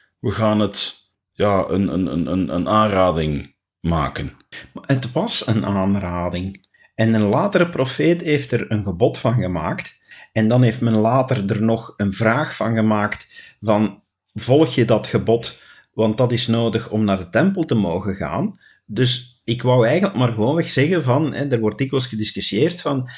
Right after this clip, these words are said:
Speaker 2: ja, maar ja, men foefelt nu weer aan bepaalde regels, dus het hele gebeuren is niet waar. Ik wilde gewoon eigenlijk maar zeggen van, hier kan men heel makkelijk aan veranderen,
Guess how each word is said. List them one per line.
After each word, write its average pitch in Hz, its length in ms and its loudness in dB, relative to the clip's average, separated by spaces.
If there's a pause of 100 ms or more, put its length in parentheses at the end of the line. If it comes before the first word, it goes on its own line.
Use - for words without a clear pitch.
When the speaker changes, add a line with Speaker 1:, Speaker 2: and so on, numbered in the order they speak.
(120)
Speaker 2:
ja, 98 140 -2
maar 95 120 0
ja, 113 280 0
men 98 280 -2
foefelt 156 460 -2
nu 131 180 2
weer 123 260 2
aan 110 220 0
bepaalde 101 480 -2
regels, 156 840 0
dus 127 300 0 (400)
het - 100 -20
hele 123 280 2
gebeuren 117 540 2
is 104 220 -2
niet 104 140 0
waar. 78 600 -8
Ik - 180 -8
wilde 131 340 2
gewoon 131 320 0
eigenlijk 127 300 -2
maar 104 140 -4
zeggen 143 260 0
van, 151 300 -2 (120)
hier 135 220 0
kan 117 200 0
men 92 120 -2
heel 123 300 0
makkelijk 135 460 0
aan 101 300 -2
veranderen, 160 640 0